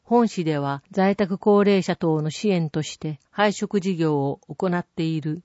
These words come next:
自己負担額四百円から五百円で利用でき、支援対象者は買い物や調理が困難で、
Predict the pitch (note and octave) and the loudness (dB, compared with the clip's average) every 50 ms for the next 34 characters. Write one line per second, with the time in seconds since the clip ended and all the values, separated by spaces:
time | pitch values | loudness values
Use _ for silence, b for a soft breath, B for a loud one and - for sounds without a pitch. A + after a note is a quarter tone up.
0 | _ _ _ _ _ _ _ _ _ _ _ _ - D#3 D#3+ - G#3 G#3 F3+ G3 | _ _ _ _ _ _ _ _ _ _ _ _ -10 -8 -2 2 2 2 2 2
1 | G#3 G#3+ G#3 G3 F#3+ E3+ E3 D3+ - D#3+ E3 F#3 G3+ G3+ F#3 F#3+ F#3+ - G#3 G3 | 0 0 0 2 0 -2 -2 -2 -2 0 2 2 2 2 0 -2 -4 -2 -2 -2
2 | F3 D#3 D#3 - - D3 D3 C#3+ D3 D3+ D3 F3 F#3 - G#3 G3 E3+ D#3 D3+ D3 | -2 -2 -6 -8 -8 -6 -6 -4 -2 -2 -2 -4 -4 -4 -2 -2 -2 -2 -4 -4
3 | C#3 D3 C#3+ C#3+ D#3+ E3 E3+ E3+ E3 E3 D#3 D#3 C#3+ - D#3 C#3+ D3 - _ _ | -4 -4 -4 -2 -2 0 0 0 0 -2 -2 -4 -8 -6 -8 -8 -8 -10 _ _
4 | _ _ _ _ _ _ _ _ _ _ _ - - - F#3 G3 G#3 G#3+ G#3+ G3+ | _ _ _ _ _ _ _ _ _ _ _ -14 -8 -2 2 4 4 4 2 0
5 | - G#3 G#3 G#3 G3 - - G3 F#3 E3 - - D3 C#3+ C#3+ C#3 C#3 _ _ _ | 0 2 2 2 2 2 0 0 0 0 -2 -4 -4 -4 -4 -4 -6 _ _ _
6 | _ _ - - F#3+ F#3 F#3 F#3+ F#3 F3+ F3 F3 E3+ E3 E3 D#3 D#3 D3+ - - | _ _ -12 -6 -2 0 0 2 2 2 0 0 0 0 0 -2 -4 -6 -6 0
7 | A#3+ A#3+ A3 G#3 F3+ D#3 D#3 D3+ - - G3 F#3 F3+ F3 D#3+ D3 C#3+ D3 C#3+ C#3 | 2 4 4 4 2 0 -2 -2 -2 -2 -2 -2 -2 -2 -4 -4 -6 -6 -8 -8
8 | C3+ D3+ D3+ D3 | -8 -8 -10 -10